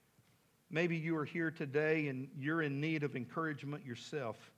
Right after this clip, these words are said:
Again, it all starts in a personal relationship with Jesus. And so if you don't know Jesus as your Lord and Savior,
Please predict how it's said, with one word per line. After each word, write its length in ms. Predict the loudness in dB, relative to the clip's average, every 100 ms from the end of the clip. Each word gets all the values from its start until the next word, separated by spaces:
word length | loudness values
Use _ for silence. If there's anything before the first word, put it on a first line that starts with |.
| _ _ _ _ _ _ _ _ _ _ -12
Again, 300 | -2 2 4
it 120 | 4
all 160 | 6 4
starts 540 | 4 6 6 4 -4
in 140 | -4 -4
a 40 |
personal 420 | -2 -4 -4 -4
relationship 680 | 0 0 0 -2 -6 -4 -4
with 120 | -6
Jesus. 540 | -6 -4 -4 -6 -10 -10
And 140 | -10
so 160 | -6 -4
if 160 | -2
you 80 | -2
don't 160 | -2 -2
know 140 | -4
Jesus 540 | -4 -4 -4 -4 -8 -8
as 140 | -8
your 100 | -6
Lord 260 | -4 -2 -2
and 120 | -6
Savior, 560 | -6 -4 -4 -4 -8